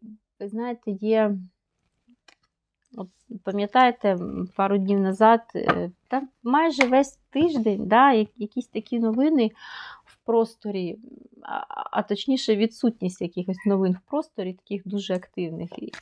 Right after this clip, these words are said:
і було відчуття, що це, як, знаєте, затища перед бурею, що щось має таке відбутися дуже, м, дуже голосне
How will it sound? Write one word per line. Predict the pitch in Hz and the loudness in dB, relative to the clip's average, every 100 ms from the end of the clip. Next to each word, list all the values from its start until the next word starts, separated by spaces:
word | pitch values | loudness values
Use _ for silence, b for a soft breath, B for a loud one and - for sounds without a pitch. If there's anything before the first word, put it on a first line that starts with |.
| - | -6
і | 196 202 208 208 208 208 - | -2 0 0 2 0 -4 -6
було | 185 220 262 | 0 2 4
відчуття, | 220 220 220 - 285 | 2 0 -4 -2 0
що | 302 214 | -2 -6
це, | - 220 | -6 0
як, | 220 208 | 0 2
знаєте, | 240 233 196 | 0 0 0
затища | 208 - 277 - 233 | 2 2 0 0 -4
перед | - 220 214 | 0 2 2
бурею, | 180 170 190 - 185 B B B B B | 0 -4 -2 -2 -2 B B B B B
що | - 208 | -10 -8
щось | - 262 262 | -4 -4 0
має | 240 233 214 | 0 2 2
таке | 226 - 220 | -2 0 0
відбутися | 208 202 285 269 - - | 0 0 0 0 -2 -2
дуже, | 196 196 202 196 180 175 196 196 180 - _ b b b _ _ _ _ _ 233 | -4 -2 -2 0 -2 -4 -8 -10 -14 -20 _ b b b _ _ _ _ _ -20
м, | 190 196 208 208 190 _ _ _ _ _ _ _ _ _ _ _ _ _ _ _ _ _ _ _ _ - | -20 -20 -18 -18 -20 _ _ _ _ _ _ _ _ _ _ _ _ _ _ _ _ _ _ _ _ -10
дуже | 190 226 220 | -4 0 2
голосне | 214 214 220 - 240 247 | 2 0 -2 0 2 2